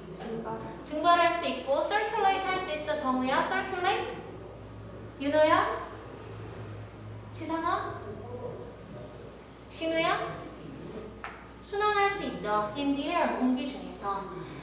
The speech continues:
Speaker 2: Asthma, 천식은 is a chronic, 만성적인 lung condition, 폐 상태야. 대부터 가로 열어서 can cause, 유발시킬 수 있는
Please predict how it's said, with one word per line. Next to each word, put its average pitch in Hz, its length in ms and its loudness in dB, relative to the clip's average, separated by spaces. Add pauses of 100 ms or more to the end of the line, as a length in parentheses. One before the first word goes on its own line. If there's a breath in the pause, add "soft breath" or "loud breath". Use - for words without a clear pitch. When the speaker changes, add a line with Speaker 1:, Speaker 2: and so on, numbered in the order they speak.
Speaker 2:
Asthma, 254 540 4
천식은 370 680 -2
is 254 180 0
a 294 60 0
chronic, - 460 0
만성적인 311 920 -2
lung 302 280 4
condition, 320 640 -4
폐 330 120 -6
상태야. 359 560 -4 (340)
대부터 339 300 0
가로 302 220 2
열어서 302 460 2
can 349 220 -2
cause, 359 300 2
유발시킬 294 440 -2
수 269 160 -4
있는 214 360 -4